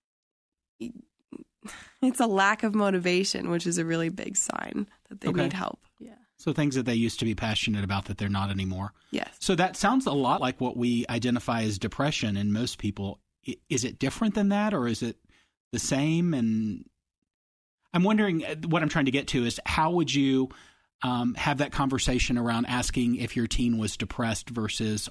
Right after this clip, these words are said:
Speaker 2: are you having thoughts of suicide?
Speaker 3: Well, first of all, I think where to have the conversation also really matters.
Speaker 2: Okay.
Speaker 3: 'Cause some kids don't wanna be in a car h-, with their parents 'cause they feel trapped.
Speaker 2: Right.
Speaker 3: And so they'll just shut down.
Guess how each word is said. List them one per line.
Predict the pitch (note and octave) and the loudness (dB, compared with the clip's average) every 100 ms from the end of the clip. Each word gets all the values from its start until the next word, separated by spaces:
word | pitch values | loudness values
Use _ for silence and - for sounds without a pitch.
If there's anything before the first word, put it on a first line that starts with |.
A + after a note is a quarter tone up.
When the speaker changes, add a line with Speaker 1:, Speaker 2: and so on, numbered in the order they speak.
| - | -6
Speaker 2:
are | A2+ | -4
you | A2 G#2 G#2+ G#2 G#2 A2+ | -2 0 0 -2 -4 -4
having | A2+ A2 G2+ | -4 -2 -2
thoughts | G#2 - - | -2 -4 -6
of | - | -4
suicide? | A2+ D#3 D2+ - - _ _ _ _ _ _ | -4 -4 -8 -14 -20 _ _ _ _ _ _
Speaker 3:
Well, | B3+ C4 C4 B3+ - - _ _ _ _ | 0 2 2 0 -4 -12 _ _ _ _
first | B3+ C4 | -2 0
of | G#3+ | 2
all, | G3 | 0
I | |
think | F#3+ G3+ G3+ - _ _ - | 2 2 0 -4 _ _ -6
where | F#3+ F#3 F#3+ | -2 0 2
to | G#3 | 0
have | G#3 G#3+ | 0 -2
the | G3 | -2
conversation | F#3+ F#3+ F#3 F3+ - F3 F#3 G#3 G#3 A#3 A#3+ _ _ _ - | -4 -2 -2 -4 -4 -4 -4 -2 0 0 -2 _ _ _ -10
also | E3 - F#3+ | -8 -6 -8
really | F#3+ G3 | -6 -4
matters. | G3 G3 G3+ G#3+ A3 - | -2 -2 -2 -2 -2 -2
Speaker 2:
Okay. | - - | 0 0
Speaker 3:
'Cause | F#3 F#3 - _ _ _ | -2 -6 -14 _ _ _
some | - G3+ G3 | -4 0 2
kids | F#3+ G3 F3 - | 2 0 -2 -4
don't | F#3 F#3 | -2 0
wanna | F#3+ F#3 | 0 0
be | F#3 F3+ F3+ - | 2 2 0 -2
in | F3+ | -4
a | |
car | F3+ - F3 F3 | -2 -2 0 -2
h-, | F3 - | -4 -4
with | F#3 | -4
their | F3+ F3+ | -2 -4
parents | - F3 F3+ | -4 -2 -2
'cause | - F3 | -2 -6
they | |
feel | F3 E3+ | -6 -8
trapped. | F3 F3 E3+ A#3 - - | -6 -2 0 0 -2 -4
Speaker 2:
Right. | A#2 G2+ - - | -2 -2 -6 -6
Speaker 3:
And | F#3 | -4
so | F#3 | -2
they'll | F3+ F3+ | -2 -2
just | - F#3+ - | -4 -4 -2
shut | F#3 - | -4 -4
down. | F#3 F3 - | -4 -6 -8